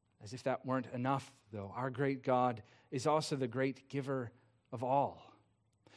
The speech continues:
the wondrous provider who gives us all that we could ever ask or imagine. Dear one, God cares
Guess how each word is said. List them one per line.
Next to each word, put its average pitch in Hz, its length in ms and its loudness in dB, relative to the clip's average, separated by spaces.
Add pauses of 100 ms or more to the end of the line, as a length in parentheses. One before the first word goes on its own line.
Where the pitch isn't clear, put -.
(100)
the 160 100 6
wondrous 165 680 4 (260)
provider 147 640 8
who 151 160 4
gives 180 340 6
us 160 260 4
all 175 280 6
that 160 140 0
we 156 120 0
could 147 240 -4
ever 156 440 -2 (320)
ask 139 380 -4 (140)
or 127 260 -2
imagine. 107 440 -8 (1300)
Dear 135 140 -2
one, 123 160 -2
God 131 360 0 (140)
cares 135 640 -6